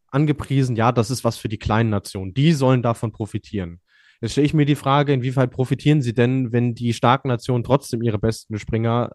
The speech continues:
schicken und du als kleine Nation keine Chance hast, auch nur in die Top sechs zu springen. Und davon zeugt ja dieses, dieses Ergebnis irgendwo. Ähm,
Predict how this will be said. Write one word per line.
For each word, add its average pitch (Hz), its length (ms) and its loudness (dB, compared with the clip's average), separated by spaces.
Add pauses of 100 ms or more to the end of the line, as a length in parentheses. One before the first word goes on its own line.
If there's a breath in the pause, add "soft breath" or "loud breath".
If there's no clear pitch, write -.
(120)
schicken 135 440 -4
und 117 220 -6
du 127 260 0 (480 soft breath)
als 110 180 -2
kleine 139 260 6
Nation 131 460 0
keine 151 300 4
Chance 143 380 -2
hast, 131 260 -4
auch 117 80 -2
nur 123 160 2
in 117 60 -2
die 113 100 -6
Top - 180 -4
sechs - 300 0
zu - 80 -8
springen. 98 320 -4
Und 95 120 -2
davon 110 540 0
zeugt 127 260 -2
ja 104 80 -2
dieses, 98 460 -14 (580 soft breath)
dieses 107 280 -6
Ergebnis 113 480 -2
irgendwo. 120 580 -2 (420 soft breath)
Ähm, 113 500 0